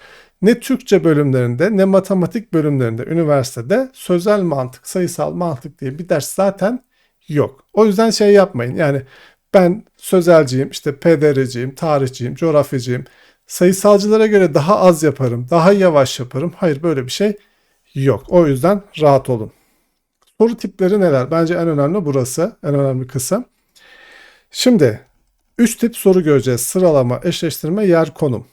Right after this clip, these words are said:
Sıralamadan başlıyoruz. Çünkü bu işin başlangıcı için en iyi konudur ve birçok konunun da altyapısını oluşturur. Mesela yer konum sorularının da altyapısı sıralama oluşturur. Bir de,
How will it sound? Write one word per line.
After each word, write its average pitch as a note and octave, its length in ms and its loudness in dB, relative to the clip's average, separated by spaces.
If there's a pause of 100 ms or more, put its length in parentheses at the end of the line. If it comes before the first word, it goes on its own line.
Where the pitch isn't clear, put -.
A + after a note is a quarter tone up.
(280)
Sıralamadan A3 800 0
başlıyoruz. D3 600 -2
Çünkü D#3+ 340 -6
bu F3+ 100 0
işin G3+ 320 -6 (460)
başlangıcı F3 680 2
için G3 360 -2
en F3+ 140 4
iyi G3 180 2
konudur D#3 560 0 (100)
ve D#3 180 -4
birçok F#3 360 -4
konunun D#3 420 0
da A#3 60 -4
altyapısını D#3 580 -2
oluşturur. B2 360 -6
Mesela D3 520 -2 (300)
yer E3+ 280 2
konum F3+ 280 0
sorularının F3 440 2
da C#3+ 60 -2
altyapısı C3+ 480 -6
sıralama D3+ 520 -2
oluşturur. C3+ 580 -4 (680)
Bir A3+ 180 0
de, A#3+ 240 2